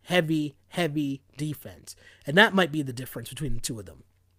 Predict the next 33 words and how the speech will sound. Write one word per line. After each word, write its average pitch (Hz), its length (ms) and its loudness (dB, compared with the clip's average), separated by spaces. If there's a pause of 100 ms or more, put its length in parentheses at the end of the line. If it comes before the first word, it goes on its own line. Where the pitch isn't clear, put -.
(1080)
Uh, 143 260 -2
Summer 214 500 8
says, 202 580 6
"This 196 200 10
guy 190 300 8
is 175 120 4
putting 185 320 6
on 175 140 6
the 160 100 2
cape 185 320 4
for 147 160 0
Nurse. 175 480 6 (460)
There's 170 180 4
a 170 60 6
report 165 400 8
that 160 140 6
now 160 360 4
Lowry 175 420 8
has 156 120 4
gotten 165 220 6
into 170 200 4
an 151 80 2
argument 170 360 4
with 151 120 0
Nurse. 170 380 2 (300)
We 135 100 -2
don't 175 220 6
know 180 120 6
all 165 120 8
the 151 100 0
details, 175 520 0
so 143 140 -2
let's 156 560 -2